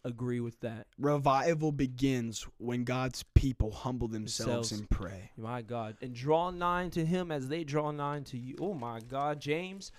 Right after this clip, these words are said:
Speaker 1: chapter five, my God. Let's, let's read that together.
Speaker 2: That real quick,
Speaker 1: Okay,
Speaker 2: okay?
Speaker 1: James chapter five that says, "But he giveth more grace, wherefore say, God resisteth the proud, but
Speaker 2: Yes.
Speaker 1: giveth grace unto them that are humble.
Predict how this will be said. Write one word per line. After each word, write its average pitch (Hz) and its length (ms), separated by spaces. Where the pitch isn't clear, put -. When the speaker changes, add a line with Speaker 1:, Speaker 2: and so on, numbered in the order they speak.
Speaker 1:
chapter 160 560
five, 127 580
my 123 260
God. 123 440
Let's, - 240
let's 170 220
read 180 180
that 156 240
together. 135 540
Speaker 2:
That 123 140
real 143 180
quick, 147 120
Speaker 1:
Okay, 131 100
Speaker 2:
okay? 127 220
Speaker 1:
James 165 220
chapter 160 360
five 143 460
that 143 180
says, 147 400
"But 147 180
he 220 300
giveth 202 480
more 180 280
grace, 160 400
wherefore 165 520
say, 160 240
God 165 360
resisteth 202 600
the 147 60
proud, 139 580
but 160 180
Speaker 2:
Yes. 147 40
Speaker 1:
giveth 165 300
grace 175 340
unto 160 300
them 156 300
that 147 100
are 131 180
humble. 135 480